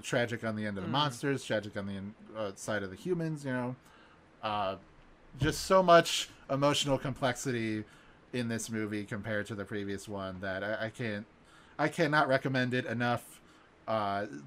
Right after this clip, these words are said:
Speaker 1: like, if you had to watch, like, only a few of the movies of the Showa era, make sure this is one of the ones
Speaker 2: Yeah,
Speaker 1: that you watch.
Speaker 2: yeah, I completely fucking agree. It is,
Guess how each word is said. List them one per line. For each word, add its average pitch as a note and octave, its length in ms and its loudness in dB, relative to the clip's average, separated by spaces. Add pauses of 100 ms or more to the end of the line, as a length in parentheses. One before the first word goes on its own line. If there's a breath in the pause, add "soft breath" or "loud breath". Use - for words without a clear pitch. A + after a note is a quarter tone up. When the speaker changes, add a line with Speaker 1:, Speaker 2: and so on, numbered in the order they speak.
Speaker 1:
like, A2+ 260 0
if C#3 160 -2
you E3 120 4
had D3+ 240 4
to D#3 100 0
watch, B2+ 640 4 (420 loud breath)
like, C#3 180 4
only D3 300 2
a C3 60 4
few C3+ 360 0
of B2+ 140 2
the C#3 100 2
movies C3+ 480 0
of C3 180 -6
the C3 60 -4
Showa B2 380 0
era, B2 420 0 (520 loud breath)
make D#3 260 2
sure D3+ 280 4
this B2+ 280 0
is G2+ 120 -4
one A2 200 -4
of F#2+ 160 -8
the G2+ 80 -8
ones F#2 180 -6
Speaker 2:
Yeah, F3+ 160 4
Speaker 1:
that B2+ 140 -4
you F#3 120 -16
watch. E3+ 140 -8
Speaker 2:
yeah, D#3 200 0 (320)
I E3 240 2 (100)
completely D#3+ 560 -10
fucking C#3 400 -10
agree. B2 380 -12
It E3+ 160 0
is, D#3 420 -4